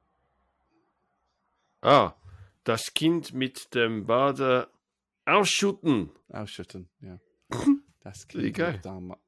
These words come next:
Speaker 2: Baden ausschütten.
Speaker 1: Das Kind mit dem Bade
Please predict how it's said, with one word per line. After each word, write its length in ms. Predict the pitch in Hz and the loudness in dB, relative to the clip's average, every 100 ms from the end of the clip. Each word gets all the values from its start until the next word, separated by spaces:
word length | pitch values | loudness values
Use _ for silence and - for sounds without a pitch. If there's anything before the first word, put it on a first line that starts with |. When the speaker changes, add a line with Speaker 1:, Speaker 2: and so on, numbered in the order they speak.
| _ | _
Speaker 2:
Baden 480 | 101 104 101 104 98 | -10 -10 -10 -12 -12
ausschütten. 680 | - 98 - 90 - 90 - _ | -12 -16 -16 -18 -16 -20 -20 _
Speaker 1:
Das 260 | 95 92 - | -6 -6 -4
Kind 340 | 139 143 131 | -2 0 -2
mit 260 | 131 131 127 | -6 -4 -4
dem 240 | 120 117 | -4 -4
Bade 440 | 107 117 110 110 | -4 -4 -6 -8